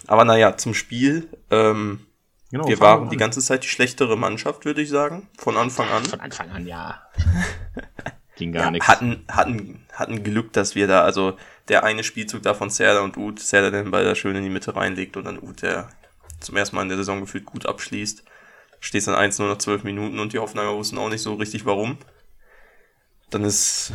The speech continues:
Speaker 1: hat eigentlich nur Hoffenheim dominiert. Also ich meine, wir hatten, wir hatten sechs Torschüsse, Hoffenheim hatte einundzwanzig.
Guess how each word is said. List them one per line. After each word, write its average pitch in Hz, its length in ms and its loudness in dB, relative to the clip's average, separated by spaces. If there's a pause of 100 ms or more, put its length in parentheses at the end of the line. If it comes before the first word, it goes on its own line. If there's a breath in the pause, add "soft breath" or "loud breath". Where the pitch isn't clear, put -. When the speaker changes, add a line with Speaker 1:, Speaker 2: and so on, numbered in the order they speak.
Speaker 1:
hat - 240 -8
eigentlich 120 260 -2
nur 139 220 8
Hoffenheim 120 320 -2
dominiert. 104 380 -2
Also 110 160 0
ich 110 100 -2
meine, 127 240 2
wir 117 160 2
hatten, 127 480 -2 (340 soft breath)
wir 117 140 0
hatten 127 180 -2
sechs - 300 4
Torschüsse, - 540 -2
Hoffenheim 123 300 -2
hatte 127 240 0
einundzwanzig. 120 840 -2